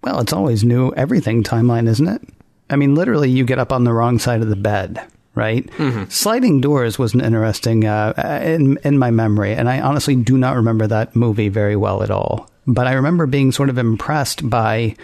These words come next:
Speaker 1: the presentation of, and that's a Gwyneth Paltrow movie. I mean, i-, and I never thought I would say, "Oh no, check that out if you wanna talk about time travel."
Speaker 2: <laughs>
Speaker 1: But I mean, i-, I mean, it, it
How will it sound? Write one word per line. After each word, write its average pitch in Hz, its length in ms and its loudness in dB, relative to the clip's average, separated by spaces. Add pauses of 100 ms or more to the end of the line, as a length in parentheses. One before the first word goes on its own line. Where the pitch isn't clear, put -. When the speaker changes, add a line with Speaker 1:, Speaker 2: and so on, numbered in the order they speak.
(720)
Speaker 1:
the 127 300 2
presentation 120 920 2
of, 110 400 0
and 135 120 0
that's 139 140 -4
a 139 40 0
Gwyneth 139 300 -4
Paltrow 113 400 -2
movie. 110 400 -2
I 127 80 0
mean, 120 280 4
i-, 147 40 -2
and 123 460 0
I 117 80 0
never 120 340 2
thought 113 240 0
I 110 80 0
would 107 220 0
say, 113 340 0 (160)
"Oh 269 100 2
no, 240 300 2
check - 280 -4
that 165 200 -2
out 113 160 -2
if 113 120 -2
you 135 60 4
wanna 135 120 4
talk 131 200 0
about 120 260 -2
time 196 200 2
travel." 156 360 0
Speaker 2:
<laughs> - 640 -8
Speaker 1:
But 165 140 0
I 170 60 0
mean, 170 260 2
i-, 190 340 -2
I 175 40 0
mean, 160 180 2
it, 165 240 -2
it 156 180 -2